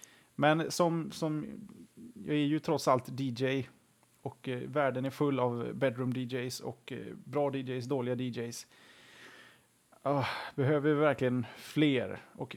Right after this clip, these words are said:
hur kul kan det vara? Vad får man hem? Två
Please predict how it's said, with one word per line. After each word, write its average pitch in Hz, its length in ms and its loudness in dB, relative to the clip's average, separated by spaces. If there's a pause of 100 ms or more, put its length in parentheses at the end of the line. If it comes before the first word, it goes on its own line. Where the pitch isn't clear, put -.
hur 160 220 4
kul 139 320 0
kan 127 140 -2
det 127 80 0
vara? 127 240 0
Vad 123 160 -2
får 139 100 -4
man 127 200 -2
hem? 127 340 -2 (420)
Två 127 380 -2